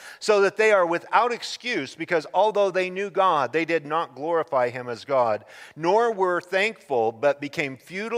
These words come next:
in their thoughts, and their foolish hearts were darkened.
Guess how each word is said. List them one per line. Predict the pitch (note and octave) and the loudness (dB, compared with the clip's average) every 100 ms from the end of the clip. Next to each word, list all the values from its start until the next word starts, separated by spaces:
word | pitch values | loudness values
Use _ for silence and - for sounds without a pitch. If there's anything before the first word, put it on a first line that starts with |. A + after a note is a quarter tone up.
| A#3+ | -6
in | D3 D#3+ | -6 -4
their | C#3+ | -4
thoughts, | C3 - D#3 E3 F3 - - - - | -6 -2 0 0 -4 -10 -20 -20 -6
and | C#3+ | -4
their | C#3+ C3 | -2 -4
foolish | - G3+ A#3+ A#3+ - | -4 -4 -2 -4 -8
hearts | - F3+ E3+ - | 0 0 0 -6
were | C#3+ | -6
darkened. | A#2 C#3 D3 D#3 E3 D3+ | -2 2 2 2 -2 -6